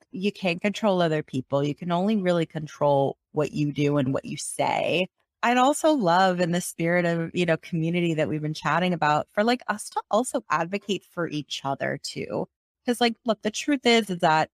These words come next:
as much as we wanna, I hope that, you know, all the women that, you know, are in my orbit, your orbit, like, they're all powerful, strong women who feel, you know, comfortable and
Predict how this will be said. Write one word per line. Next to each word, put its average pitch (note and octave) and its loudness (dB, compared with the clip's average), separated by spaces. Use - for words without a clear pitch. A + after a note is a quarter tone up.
as - 0
much G#3+ 2
as G#3+ -4
we G#3+ 2
wanna, F#3+ 2
I F#3+ 4
hope F#3 0
that, F#3+ 4
you G3+ 4
know, F3+ 2
all G3+ 6
the G#3+ 4
women G3 6
that, F#3+ 4
you G3 4
know, D#3+ 6
are F#3 6
in G3+ 4
my G3 6
orbit, F#3+ 4
your F#3+ 2
orbit, F#3 2
like, F3 0
they're G3+ 0
all F#3+ 4
powerful, G3 0
strong G3+ 2
women G3 2
who F#3+ 0
feel, F3+ 2
you G3+ 0
know, D#3+ 0
comfortable G3 -2
and E3 -2